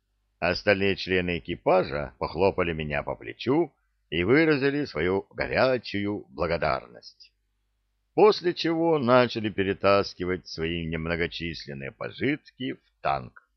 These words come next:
Я выразил свое желание оказать помощь,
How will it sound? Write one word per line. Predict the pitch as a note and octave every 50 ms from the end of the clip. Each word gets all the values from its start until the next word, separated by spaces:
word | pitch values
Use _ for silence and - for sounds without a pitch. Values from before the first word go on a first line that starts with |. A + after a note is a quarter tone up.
| _ _ _ _ _ _ _ _ _ _ _ _ _ _ _ _ _ _ _
Я | - C#2 D2 D2+ E2+
выразил | F2+ G#2+ A#2+ C3+ D3 C#3 G#2+ C3 D3+ D#3+ -
свое | - B2 B2 G2+ F#2+ G2+ F#2+
желание | G2 A#2+ A#2+ G#2+ F#2 G2 G#2+ A2+ A#2
оказать | A2+ - A#2+ G2+ D#2+ F2 E2 E2+ F2+ - - - -
помощь, | F3 F3 C#3+ - - B2+ - - - -